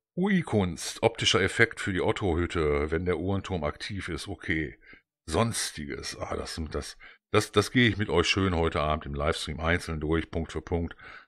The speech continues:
Aber jetzt wollen wir doch mal die Supertruppe machen. Okay, verstärken. Kostet alles Dunkles. Und zwar fünfzigtausend bis sechzigtausend der Riese. Wandle normale Truppen in Supertruppen um, um sie zu den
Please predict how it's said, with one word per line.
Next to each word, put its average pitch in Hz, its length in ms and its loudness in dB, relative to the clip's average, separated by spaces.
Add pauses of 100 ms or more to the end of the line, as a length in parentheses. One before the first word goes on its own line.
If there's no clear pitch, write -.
(260)
Aber 78 160 4
jetzt 69 200 -2
wollen 76 120 -4
wir 67 60 -6
doch - 140 -8
mal - 100 -6
die 69 100 -8
Supertruppe - 480 -10
machen. 73 280 -8
Okay, 92 300 -4
verstärken. - 520 -4
Kostet - 320 -2
alles 95 260 0
Dunkles. 117 480 0 (880)
Und 120 180 4
zwar 98 340 8
fünfzigtausend 101 880 0
bis 98 180 -2
sechzigtausend 87 720 0
der 85 220 4
Riese. 85 380 0 (540)
Wandle 117 280 4
normale 98 500 2
Truppen 101 320 -2
in 101 200 -4
Supertruppen 107 540 -6
um, 110 220 -2
um 104 240 -2
sie 104 320 -6 (680)
zu 104 200 -4
den 95 280 4